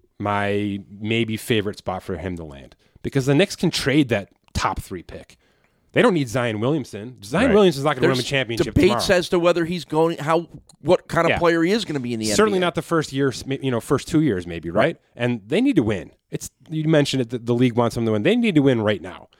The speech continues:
Speaker 1: Kevin Durant's not coming to, to rebuild a team. He's coming to win in twenty nineteen. So if that means Anthony Davis instead of Zion Williamson, that's where they're going, right? Uh, so they've got a lot of capital. They've got a lot of clout right now. They've,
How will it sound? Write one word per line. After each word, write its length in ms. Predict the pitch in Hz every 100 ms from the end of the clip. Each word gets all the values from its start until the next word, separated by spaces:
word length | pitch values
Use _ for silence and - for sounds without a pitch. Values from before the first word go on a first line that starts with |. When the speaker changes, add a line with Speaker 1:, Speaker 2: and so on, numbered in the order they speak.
| _ -
Speaker 1:
Kevin 180 | 214 262
Durant's 260 | 185 180
not 160 | 160 151
coming 220 | 151 139
to, 140 | 123 107 101
to 100 | -
rebuild 400 | 113 139 131 120
a 40 | 92
team. 260 | - 98
He's 100 | 135
coming 220 | - 160
to 80 | 127
win 340 | 113 117 113 104 _
in 140 | - 113
twenty 240 | - 117
nineteen. 460 | 101 92 - 82 85 - _ _ _ _
So 220 | - 117
if 80 | -
that 340 | 151 214 -
means 400 | 135 139 131 117 -
Anthony 280 | 151 160 135
Davis 280 | 139 147
instead 180 | 131 135
of 80 | 113
Zion 300 | 113 139 120
Williamson, 480 | 123 160 - 180 180 _ _ _ _ -
that's 260 | 123 -
where 140 | 123 117
they're 140 | 107
going, 280 | 104 80 71
right? 280 | 98 127 - _ _ _ _ - - -
Uh, 480 | 107 104 98 98 -
so 160 | - 120
they've 180 | 170 196
got 140 | 165
a 60 | 101
lot 280 | 95 123
of 40 | 143
capital. 480 | - 101 101 104 98
They've 200 | 101 117
got 160 | 117
a 40 | 101
lot 240 | 98 113
of 60 | 117
clout 300 | - 107 101
right 180 | 104 104
now. 300 | 101 101 98
They've, 180 | 101